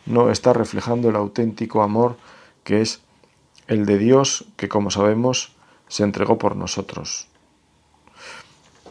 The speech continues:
Hay otras que expresan la fortaleza y la alegría que nace de la comunión entre las personas y que subrayan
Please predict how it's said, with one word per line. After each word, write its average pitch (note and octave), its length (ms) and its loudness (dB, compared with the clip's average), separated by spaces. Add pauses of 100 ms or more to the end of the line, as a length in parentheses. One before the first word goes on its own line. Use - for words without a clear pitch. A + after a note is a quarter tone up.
(160)
Hay B2 220 4
otras C#3 440 0
que - 140 -8
expresan A#2 600 -4
la G2+ 100 -6
fortaleza B2 880 -2 (220)
y G#2+ 80 -6
la G2 100 -2
alegría A2+ 440 2
que G#2+ 120 -6
nace B2 460 -4 (420)
de G2+ 160 -2
la G2 140 0
comunión A2 580 -2 (280)
entre G#2 340 -6
las G2+ 180 -6
personas G#2 760 -4 (360)
y - 80 -10
que A2+ 140 0
subrayan C#3 680 0